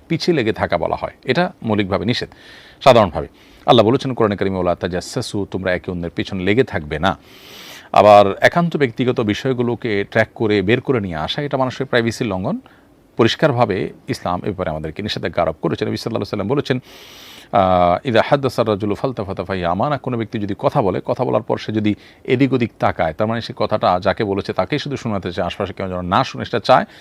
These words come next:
তাহলে সেটা আমানত হয়ে যায়। কোনো ব্যক্তি যখন একান্তে কারোর সাথে আলাপ করে, পাবলিকলি আলাপ না করে, তার এই একান্তে আলাপ করাটাই প্রমাণ করে যে সে আসলে, আহ, এটাকে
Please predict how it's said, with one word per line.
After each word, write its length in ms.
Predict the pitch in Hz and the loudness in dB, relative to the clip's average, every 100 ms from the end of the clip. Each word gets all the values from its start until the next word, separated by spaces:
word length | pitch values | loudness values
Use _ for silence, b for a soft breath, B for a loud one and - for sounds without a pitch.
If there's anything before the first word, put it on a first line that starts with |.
| B B | B B
তাহলে 200 | 101 98 | -2 -2
সেটা 180 | - 85 | -4 -2
আমানত 360 | 90 120 110 | 2 4 2
হয়ে 140 | - 78 | -2 -6
যায়। 120 | 76 | -6
কোনো 180 | - 135 | -4 -2
ব্যক্তি 220 | 127 139 | -2 -2
যখন 240 | 120 117 | -4 -4
একান্তে 440 | 113 117 147 156 151 | -2 0 0 -2 -4
কারোর 180 | - 107 | -6 -6
সাথে 200 | 110 98 | -2 4
আলাপ 200 | 104 104 | 6 4
করে, 200 | 104 98 - B B B - | 2 2 0 B B B 6
পাবলিকলি 440 | 117 143 175 160 | 6 6 2 4
আলাপ 240 | 123 110 | 4 2
না 160 | 104 101 | 0 -2
করে, 260 | 98 101 90 - - | 2 0 0 -4 0
তার 120 | 98 | 0
এই 60 | |
একান্তে 360 | 98 101 131 131 | 2 0 -2 0
আলাপ 160 | 117 101 | 0 0
করাটাই 300 | - 101 151 | 2 0 0
প্রমাণ 300 | 160 156 135 | -4 -2 -2
করে 240 | 120 101 92 | -4 -4 -2
যে 220 | 95 82 B B | -4 -6 B B
সে 200 | - - | -8 0
আসলে, 560 | 107 92 110 95 87 - B B B | 0 2 0 0 0 -2 B B B
আহ, 260 | 98 85 82 | 0 2 0
এটাকে 580 | - 98 90 92 90 123 | -2 -2 0 0 0 -2